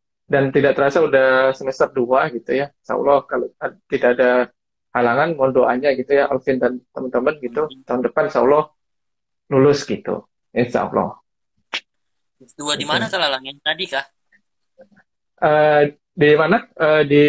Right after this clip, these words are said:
Speaker 1: di Jakarta, di Jakarta.
Speaker 2: Oh, di Jakarta.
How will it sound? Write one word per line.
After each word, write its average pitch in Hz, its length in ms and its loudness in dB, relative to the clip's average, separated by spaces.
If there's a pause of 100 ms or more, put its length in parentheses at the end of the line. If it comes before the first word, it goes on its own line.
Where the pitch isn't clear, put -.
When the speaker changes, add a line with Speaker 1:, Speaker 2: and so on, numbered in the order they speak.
(100)
Speaker 1:
di 151 80 2
Jakarta, 196 480 0
di 120 80 -4
Jakarta. 123 400 -4 (640)
Speaker 2:
Oh, 135 160 -12
di 135 160 -18
Jakarta. 117 640 -18